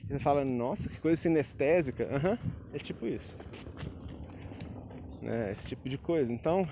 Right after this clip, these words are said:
essas pessoas de maior desenvolvimento, é impress-,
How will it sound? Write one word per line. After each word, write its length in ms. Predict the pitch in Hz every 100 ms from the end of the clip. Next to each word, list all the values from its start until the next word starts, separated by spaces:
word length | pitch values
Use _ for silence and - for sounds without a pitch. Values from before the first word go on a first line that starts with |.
| - - - -
essas 300 | 120 120 -
pessoas 600 | 156 143 170 196 156 113
de 200 | 117 110 87 - - - - -
maior 300 | 123 120 131
desenvolvimento, 800 | 120 131 127 120 117 139 208 - - - - - - - -
é 80 | 160
impress-, 580 | 175 185 196 - -